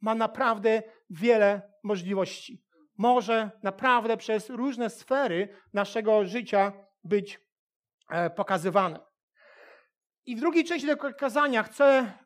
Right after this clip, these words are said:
powiedzieć o, o tym, czym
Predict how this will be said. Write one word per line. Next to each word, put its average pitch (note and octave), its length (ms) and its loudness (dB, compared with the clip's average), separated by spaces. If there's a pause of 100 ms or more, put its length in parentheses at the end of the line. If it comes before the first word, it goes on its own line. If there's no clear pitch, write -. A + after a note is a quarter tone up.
powiedzieć C4 600 0
o, B3 360 4 (1300)
o B3+ 120 4
tym, C4 520 -4
czym D#4 420 -2